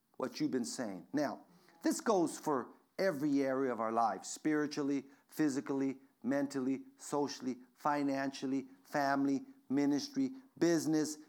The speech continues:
needs, wants, desires. We're the prophet of our own life. You know, <clears throat> we use that word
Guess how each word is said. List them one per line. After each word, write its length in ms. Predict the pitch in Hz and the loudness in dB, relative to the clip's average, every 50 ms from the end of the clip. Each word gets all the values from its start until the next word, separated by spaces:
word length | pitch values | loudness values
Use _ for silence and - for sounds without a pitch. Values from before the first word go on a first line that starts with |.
| _ _ - | _ _ -2
needs, 680 | 123 135 143 156 160 160 156 156 156 156 151 - - - - _ _ _ _ | 0 2 2 4 4 4 4 4 4 2 2 -2 -6 -12 -16 _ _ _ _
wants, 540 | 113 123 135 147 147 147 151 156 - - - | -6 -2 0 2 2 0 0 -2 -6 -10 -14
desires. 800 | 113 113 123 120 110 123 139 135 139 139 139 143 151 143 151 - - - - - - - _ _ | -6 -4 -2 -2 0 2 4 4 4 4 2 2 0 -2 -6 -10 -18 -20 -20 -20 -20 -20 _ _
We're 200 | 147 190 247 247 | 0 0 2 2
the 100 | 196 - | 2 0
prophet 580 | - - - - 180 185 175 - - 151 - 123 | -2 -4 -4 -4 -2 -2 -2 -4 -4 -6 -6 -4
of 120 | 120 107 | -4 -4
our 160 | 110 110 113 | -4 -4 -4
own 220 | 113 110 107 101 95 | -4 -4 -4 -6 -6
life. 400 | 92 104 104 95 87 - - - _ _ - - - - - - - - - - _ _ - - - - _ _ _ _ - - 147 143 - - _ _ | -6 -8 -8 -10 -12 -16 -20 -20 _ _ -20 -20 -20 -20 -20 -20 -20 -20 -20 -20 _ _ -20 -20 -20 -20 _ _ _ _ -20 -20 -20 -20 -20 -20 _ _
You 100 | 151 165 | 0 2
know, 300 | 180 170 160 160 139 - - - _ _ _ _ - - - _ _ _ _ _ - | 4 4 4 2 0 -4 -10 -20 _ _ _ _ -20 -20 -20 _ _ _ _ _ 4
<clears throat> 60 | - - 277 - - 180 - - - - - - - _ _ _ _ _ _ _ - - - | 6 6 6 6 4 2 0 0 -4 -12 -18 -20 -20 _ _ _ _ _ _ _ -18 -6 0
we 160 | 131 147 147 | 0 2 2
use 400 | 143 165 185 190 185 147 120 127 | 4 4 4 4 4 2 2 2
that 260 | - - 139 131 139 | 2 2 2 2 2
word 420 | 131 156 165 165 151 147 135 139 | 2 4 4 4 4 2 2 -2